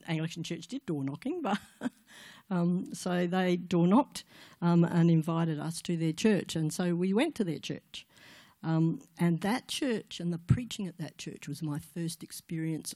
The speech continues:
of preaching directly from the Bible, and I had never heard anything like it before. And, and for Tony and I, it both really struck us that the authority of that preaching was just amazing.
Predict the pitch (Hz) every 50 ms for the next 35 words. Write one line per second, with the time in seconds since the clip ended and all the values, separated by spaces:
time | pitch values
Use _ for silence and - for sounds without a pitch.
0 | - _ 147 147 147 139 - _ _ _ _ - - 185 175 180 - - 170 156
1 | 151 - 156 147 147 - - - 143 139 - 160 151 143 139 - 135 135 143 160
2 | 160 156 139 - - _ _ - 151 151 151 - - 165 170 165 165 170 - 185
3 | 175 175 175 170 165 170 151 170 165 160 165 156 156 147 - 165 160 143 143 147
4 | 151 165 - - - 147 139 - - - 170 160 151 139 - - _ _ _ -
5 | 160 165 170 165 - - 175 170 160 151 - - - - - - - 170 165 -
6 | 214 208 202 190 175 170 170 170 170 160 - - _ - 180 170 165 - 175 180
7 | 196 208 214 196 170 - - - 170 170 165 160 156 - - - - 147 143 156
8 | 160 156 - - - 175 165 175 180 170 165 - 165 160 143 - - - - -
9 | _ - - 170 - - - - 151 - _ _ _ _ - - _ _ _ 165
10 | 160 156 - - 170 165 - - 170 160 156 156 151 151 135 151 147 143